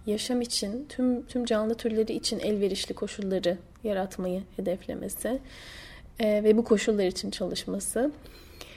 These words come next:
E, üretirken de, tüketirken de aslında tüm diğer canlı türlerini milyonlarca, milyarlarca yıldır yaptığı gibi gezegeni besleyerek, e, hayatta kalabildiğimiz bir gelecek. Biyomimikrinin vizyonu bu.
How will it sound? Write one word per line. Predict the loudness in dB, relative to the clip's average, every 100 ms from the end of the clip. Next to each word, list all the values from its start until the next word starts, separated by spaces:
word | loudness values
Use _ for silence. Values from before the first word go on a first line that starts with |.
| -20 -20 -6 2
E, | 6 8
üretirken | 10 8 8 2 6 8 8 6
de, | 6 2
tüketirken | 0 0 0 2 0 2 2 2
de | 2
aslında | 2 2 2
tüm | 10 10
diğer | 12 10
canlı | 6 6 4
türlerini | 2 2 4 6
milyonlarca, | 8 8 10 10 10 10 8 6
milyarlarca | 6 6 6 6 6 6 6
yıldır | 4 4
yaptığı | 4 2 0 0
gibi | 0 0 4 4 2 2
gezegeni | 4 4 2 2 2
besleyerek, | 0 0 0 2 2 -2 -8 -16 -20 -20 -18 -10
e, | -8
hayatta | 0 0 0 -4
kalabildiğimiz | 0 0 0 0 0 0
bir | -2
gelecek. | 2 2 2 -2 -2 -6
Biyomimikrinin | -2 0 -2 -4 -2 0
vizyonu | 0 2 2
bu. | 2